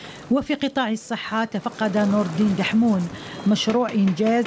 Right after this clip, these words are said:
مستشفى مختص في الأمراض العقلية، وآخر يتسع لمائتي وأربعين سريراً، مؤكداً بالمناسبة على قرارات الحكومة بشأن رفع تجميد مشاريع الصحة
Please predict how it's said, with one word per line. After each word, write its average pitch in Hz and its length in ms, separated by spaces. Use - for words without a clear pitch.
مستشفى 202 560
مختص 214 520
في - 60
الأمراض 208 400
العقلية، 190 680
وآخر 214 460
يتسع 208 640
لمائتي 208 600
وأربعين 185 720
سريراً، 180 600
مؤكداً 294 460
بالمناسبة 226 800
على 196 240
قرارات 208 560
الحكومة 214 680
بشأن 214 520
رفع 220 300
تجميد 208 540
مشاريع 208 540
الصحة 196 560